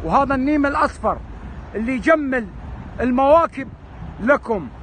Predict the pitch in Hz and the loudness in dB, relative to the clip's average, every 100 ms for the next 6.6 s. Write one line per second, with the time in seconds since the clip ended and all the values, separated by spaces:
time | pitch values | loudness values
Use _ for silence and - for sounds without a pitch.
0 | - - - - - - 302 262 226 175 | -16 -16 -16 -16 -2 2 4 2 0 -2
1 | 127 - 240 185 302 285 233 196 - 294 | -4 -2 -2 0 0 4 2 2 2 2
2 | 262 233 196 208 302 285 269 269 247 233 | 2 2 2 4 4 4 0 0 2 2
3 | 202 180 - - - - - - 302 247 | 2 0 -4 -16 -18 -18 -16 2 2 4
4 | 269 226 208 233 302 277 220 - 320 - | 2 2 2 4 6 4 -2 0 0 0
5 | - 277 202 - - - - 220 269 285 | 2 2 0 -8 -16 -16 -4 -2 0 2
6 | 330 311 - 254 262 202 | 4 2 2 0 2 0